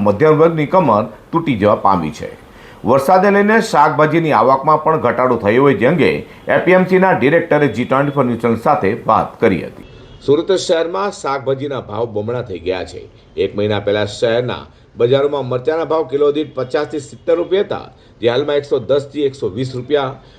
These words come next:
ફ્લાવરના ભાવ વીસ થી ત્રીસ રૂપિયા, જે હાલમાં પચાસ થી સાઠ રૂપિયા, ટામેટાના ભાવ ત્રીસ થી ચાલીસ રૂપિયા હતા, જે હાલ ચાલીસ થી પચાસ રૂપિયા થઈ જવા પામ્યા છે. ગુજરાત અને મહારાષ્ટ્રમાં ભારે વરસાદ થયો છે, જેને કારણે શાકભાજીની ખેતીના પાકને ભારે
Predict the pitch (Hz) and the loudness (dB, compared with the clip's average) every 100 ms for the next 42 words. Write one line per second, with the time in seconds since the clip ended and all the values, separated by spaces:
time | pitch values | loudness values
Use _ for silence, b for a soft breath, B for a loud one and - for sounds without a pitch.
0 | b 123 135 147 147 131 143 131 131 131 | b -2 0 0 0 -2 -2 -2 -6 -10
1 | - 139 135 127 135 120 73 - b b | -10 -10 -8 -8 -6 -6 -6 -14 b b
2 | - 110 127 123 117 - 170 190 175 - | -2 0 0 -2 -2 0 0 0 -4 -2
3 | 143 143 147 156 143 147 - b b 131 | -4 -4 -6 -4 -4 -4 -16 b b -4
4 | 147 135 151 143 143 135 143 131 143 131 | -2 0 0 0 0 0 -2 -6 -8 -4
5 | 127 135 139 131 147 143 135 123 120 120 | -4 -4 -6 -2 -2 0 -2 2 2 0
6 | 120 123 131 131 131 123 107 143 127 104 | -4 -4 -2 -4 -6 -6 -4 -2 -4 -6
7 | 110 101 92 90 82 90 78 62 - - | -4 -4 -4 -4 -4 -8 -10 -14 -16 -20
8 | - B B B B 95 98 110 107 107 | -20 B B B B -4 0 0 2 0
9 | 107 104 113 120 - 120 117 104 98 120 | -2 -2 -2 -2 -2 -4 -4 -6 -2 2
10 | 135 131 147 135 135 143 143 117 117 120 | 2 2 -2 0 2 4 2 0 -2 -4
11 | 120 131 127 - 104 92 107 120 117 110 | -6 -6 -6 -6 -6 -4 -4 -4 -6 -4
12 | 104 104 98 - 143 123 92 92 B B | -4 -4 -6 -4 -6 -4 -6 -8 B B
13 | B 110 127 | B 0 0